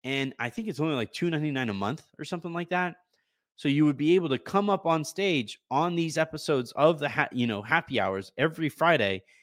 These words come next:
If you have, if, if you have availability, you can come on up here and you can chat with me. You can sit with me for the duration of the show. If you wanna sit with me for the duration of the show, if you wanna come on and just ask a question,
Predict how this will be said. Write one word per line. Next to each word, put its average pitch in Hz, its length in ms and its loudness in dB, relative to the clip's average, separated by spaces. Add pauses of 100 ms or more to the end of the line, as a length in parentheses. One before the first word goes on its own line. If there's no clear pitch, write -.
(100)
If 98 200 -6
you 139 120 0
have, 131 220 2
if, 113 180 -6
if 107 180 -6
you 143 120 4
have 135 180 4
availability, 131 800 2
you 120 100 4
can 127 160 -8
come 160 240 -4
on 151 400 -2
up 120 220 -2
here 113 260 2 (440)
and 104 120 -4
you 127 100 2
can 113 300 -2
chat 151 380 0
with 123 220 -2
me. 123 280 -2 (240)
You 107 100 -10
can 110 160 -8
sit 170 220 -2
with 151 160 -4
me 147 100 0
for 135 160 -2
the 120 140 0
duration 113 460 -2
of 98 80 -6
the 98 60 -10
show. 180 280 2
If 160 140 -2
you 139 60 -2
wanna 120 120 -2
sit 147 180 -6
with 135 160 -8
me 135 120 -2
for - 100 -12
the 113 140 -4
duration 107 400 -6
of 92 60 -8
the 98 40 -10
show, 170 240 2 (400)
if - 80 -6
you 147 60 0
wanna 123 160 2
come 156 280 0
on 165 380 4
and 107 140 -8
just 135 240 -8
ask 123 280 2
a 113 60 -8
question, 175 540 0